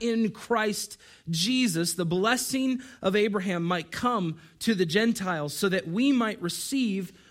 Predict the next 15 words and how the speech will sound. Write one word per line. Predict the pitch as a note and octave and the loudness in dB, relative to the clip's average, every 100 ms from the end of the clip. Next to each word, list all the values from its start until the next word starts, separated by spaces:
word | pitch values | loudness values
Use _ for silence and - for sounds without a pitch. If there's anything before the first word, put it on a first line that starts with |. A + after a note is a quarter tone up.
| _ | _
the | E3 | -4
promised | E3+ - B3 C4 G#3+ - | -2 0 2 2 0 -2
Spirit | - - C4 B3 E3 F3 - _ _ - | -4 -4 -2 0 0 -2 -8 _ _ -4
through | A3+ G#3+ | 0 0
faith. | - A#3 D#3+ - - - _ _ _ _ _ _ _ _ _ _ _ _ _ _ _ _ _ _ - | 2 0 -2 -8 -20 -20 _ _ _ _ _ _ _ _ _ _ _ _ _ _ _ _ _ _ -10
And | D#3 | -4
so | F3 | -2
I | |
want | F3+ B3 | -2 -6
to | F#3 - _ _ _ | -8 -12 _ _ _
help | - F#3 F#3 | -8 -6 -6
you | E3+ D3 C#3+ C3+ - _ _ _ _ _ _ _ _ | -4 -4 -4 -8 -14 _ _ _ _ _ _ _ _
feel | - - - G#3+ G#3+ G#3 G3 G3 E3 | -14 -12 -6 -2 2 2 0 -4 -6
the | C#3 C#3 | -4 -2
weight | C3 B2+ C#3 D3 D#3+ C3+ - - - | -2 -4 -2 -2 -2 -4 -8 -14 -18